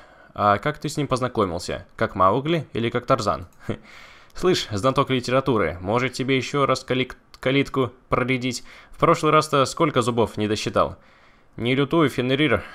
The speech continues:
настроение просто хорошее. Ну так как, расскажи. Охотники на него охотились. Он их, конечно, порвал, как тузик грелку, но и его сильно подранили. Я как раз в том районе лёжку искал подходящую.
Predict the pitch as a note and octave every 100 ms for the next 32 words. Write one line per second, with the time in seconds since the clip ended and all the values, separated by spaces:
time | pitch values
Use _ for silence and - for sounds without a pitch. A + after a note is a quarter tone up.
0 | - - G2+ - A#2+ B2 A2 A2+ G2+ G2+
1 | G2 G2 - D#2 E2 - G2 G#2+ B2+ A#2+
2 | B2+ - _ _ - A#2 - - - G#2
3 | - A#2 F#2+ - _ _ _ _ _ _
4 | _ _ _ _ _ _ _ _ - -
5 | A#2 A#2+ E3+ E3 D3 B2+ A#2 A2+ G#2 G2+
6 | G2 - B1+ - - - - - - D3+
7 | B2+ C#3 C#3 B2+ B2 A2+ A#2 C3 E3+ D3+
8 | C#3+ D3+ C#3 B2+ C3+ C#3 C3+ B2+ G#2 G2
9 | G2 A2+ C#3+ D3 C3+ B2+ A2 A2+ G#2+ G#2+
10 | G#2+ G2+ F#2 - G#2 G2+ G#2 G2+ G2 F#2+
11 | F#2+ G2+ G2 G#2+ G2 A2+ G#2 - G#2 G#2+
12 | A2 A2+ G#2 D3+ - A2 G2+ G#2 G2 G2
13 | A#2 G#2 F#2 - F2+